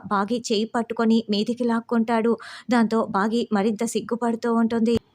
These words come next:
"ఏంటండి, వదలండి" అని బాగీ అడుగుతూ ఉంటే "ఆగు బాగీ" అంటూ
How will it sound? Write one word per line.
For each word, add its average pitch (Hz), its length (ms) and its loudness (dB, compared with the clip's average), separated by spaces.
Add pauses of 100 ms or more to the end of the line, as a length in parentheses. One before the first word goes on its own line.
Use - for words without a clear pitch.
(140)
"ఏంటండి, 233 520 4 (140)
వదలండి" 269 520 4 (120)
అని 220 280 6
బాగీ 202 320 0 (120)
అడుగుతూ 220 380 0
ఉంటే 226 240 2 (380)
"ఆగు 320 240 4
బాగీ" 233 340 2 (120)
అంటూ 226 280 4